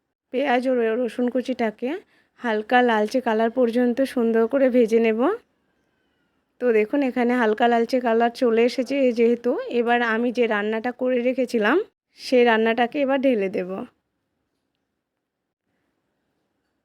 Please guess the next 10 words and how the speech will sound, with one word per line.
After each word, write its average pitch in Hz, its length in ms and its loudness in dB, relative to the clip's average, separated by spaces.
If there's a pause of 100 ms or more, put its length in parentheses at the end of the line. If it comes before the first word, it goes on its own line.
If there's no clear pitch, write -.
(260)
তো - 60 -6
এবার 269 220 0
রান্নাটাকে 233 580 -2
একটু - 260 -8
এদিক 240 340 -2
ওদিক 240 220 -2
করে 254 240 -2
নাড়াচাড়া 233 520 -2
করে 262 240 0
নেব। 214 240 2